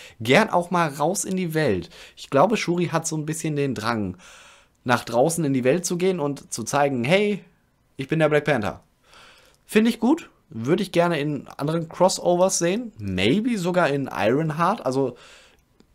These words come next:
ich glaube, ein Auftritt von Shuri in Ironheart wird das Ganze nur aufwerten und ich kann's mir auch sehr, sehr gut vorstellen. Sei es Shuri, sei es Okoye.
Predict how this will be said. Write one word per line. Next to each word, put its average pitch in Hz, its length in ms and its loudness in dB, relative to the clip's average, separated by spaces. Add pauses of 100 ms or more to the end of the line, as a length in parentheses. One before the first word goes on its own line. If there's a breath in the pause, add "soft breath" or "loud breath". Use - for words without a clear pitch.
(680)
ich 131 180 -6
glaube, 135 200 6
ein 117 60 4
Auftritt 131 380 -2
von 107 140 -4
Shuri 131 360 0
in 92 120 -2
Ironheart 101 680 -2
wird 92 100 -6
das 95 120 -10
Ganze 101 260 -4
nur 82 100 -6
aufwerten 98 600 -4
und 92 180 -8
ich - 140 -10
kann's 107 300 -6
mir 92 120 -8
auch 90 160 -10
sehr, 107 380 0
sehr 98 160 -4
gut 95 220 -10
vorstellen. 82 640 -8 (200 loud breath)
Sei 82 200 -8
es 82 80 -8
Shuri, 113 440 -2
sei 92 140 -6
es 85 140 -10
Okoye. 101 560 -2